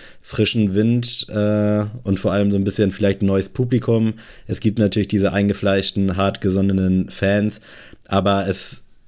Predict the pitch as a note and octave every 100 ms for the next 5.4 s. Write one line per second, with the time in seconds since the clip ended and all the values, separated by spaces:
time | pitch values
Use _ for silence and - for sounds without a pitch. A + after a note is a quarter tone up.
0 | - - C3 A#2+ B2 A#2 A2+ - - A#2+
1 | A#2+ B2 - - - G2+ G#2 A#2 A#2+ A#2+
2 | A2+ G#2+ - A#2+ - A2+ G#2 F#2+ G2+ A2
3 | G2 - G#2+ A2 G2 F2+ - F#2 F#2+ G2
4 | F#2 - F#2+ - - F#2 - F#2 F2 G2
5 | - F#2 F#2 G2+